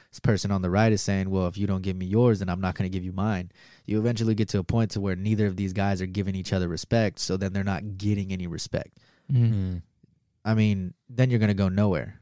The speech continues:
Speaker 1: I think
Speaker 3: Right.
Speaker 1: that mentality is childish, regardless of whether you think you're better than somebody or somebody, somebody else or whatever. You should respect everybody until they lose that respect.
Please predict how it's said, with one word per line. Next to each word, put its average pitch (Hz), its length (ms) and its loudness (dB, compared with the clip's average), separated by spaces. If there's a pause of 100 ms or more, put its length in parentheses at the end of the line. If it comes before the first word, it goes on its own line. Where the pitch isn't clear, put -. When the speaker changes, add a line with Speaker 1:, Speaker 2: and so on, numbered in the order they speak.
(180)
Speaker 1:
I - 100 0
think 208 140 2
Speaker 3:
Right. - 40 4
Speaker 1:
that 123 100 4
mentality 110 480 0
is 85 140 -4
childish, 92 580 0
regardless 123 540 4
of 110 100 0
whether 110 220 4
you 104 140 2
think 104 200 -2
you're 98 80 0
better 98 300 2
than 101 120 -2
somebody 104 400 0
or 85 60 -2
somebody, 95 380 -6
somebody 92 340 -4
else 95 220 -2
or 104 40 -2
whatever. 104 340 0 (1200)
You 101 260 0
should 101 220 0
respect - 580 -2 (380)
everybody 95 680 0
until 92 540 -4
they 90 160 -6
lose 92 360 -4
that 78 180 -4
respect. - 500 -12